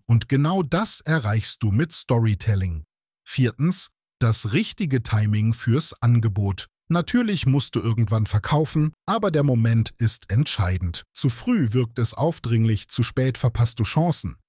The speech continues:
Platziere dein Angebot, nachdem du bereits Mehrwert geliefert hast und beschreibe es nicht als Produkt, sondern als Lösung. Statt „Hier ist mein Kurs“, sag lieber:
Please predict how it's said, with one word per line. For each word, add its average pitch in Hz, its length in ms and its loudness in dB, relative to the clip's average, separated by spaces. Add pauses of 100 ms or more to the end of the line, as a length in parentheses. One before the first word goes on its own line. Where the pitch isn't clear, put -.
Platziere 165 560 0
dein 135 180 0
Angebot, 127 680 0
nachdem 190 380 0
du 147 100 0
bereits 113 440 0
Mehrwert 98 500 0
geliefert 120 420 0
hast 85 380 -4
und 117 100 0
beschreibe 190 460 0
es 127 240 -4
nicht - 280 0
als 98 220 -4
Produkt, 135 480 -2
sondern 92 540 -4
als 127 420 -4
Lösung. 101 580 0 (1120)
Statt - 520 -4 (100)
„Hier 190 420 0
ist - 300 -4
mein 107 200 0
Kurs“, 95 520 -4 (220)
sag 123 320 -2
lieber: 151 400 -2